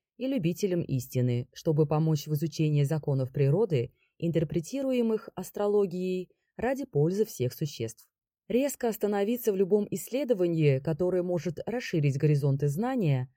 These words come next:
отпрянуть из боязни трудностей или злой критики — это позор для науки. Сэр Вильям Крукс.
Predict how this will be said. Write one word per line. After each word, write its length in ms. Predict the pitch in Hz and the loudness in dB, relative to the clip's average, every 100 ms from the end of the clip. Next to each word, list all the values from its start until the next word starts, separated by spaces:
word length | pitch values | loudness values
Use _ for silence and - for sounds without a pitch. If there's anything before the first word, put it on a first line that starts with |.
| _ | _
отпрянуть 600 | - - - 285 277 254 - | -8 -4 0 2 2 -2 -2
из 180 | 220 | -4
боязни 520 | 180 220 220 226 202 190 | 2 4 4 2 0 -2
трудностей 680 | 226 269 226 226 - 214 | -4 -2 -2 -2 -4 -6
или 300 | 202 208 202 | -2 -2 0
злой 320 | 190 165 170 | 0 0 0
критики — 720 | 156 208 269 202 156 135 127 _ _ _ | 0 -2 -2 -4 -2 0 0 _ _ _
это 260 | 233 254 247 | 0 0 0
позор 400 | 269 208 160 131 | -2 2 2 4
для 160 | 147 | 2
науки. 560 | 180 165 123 - 117 117 _ _ _ - | 2 0 -2 -4 -6 -8 _ _ _ -8
Сэр 320 | - 160 269 | 0 0 0
Вильям 420 | 160 139 170 170 | 0 0 0 -2
Крукс. 480 | - 123 - - | -4 -6 -8 -16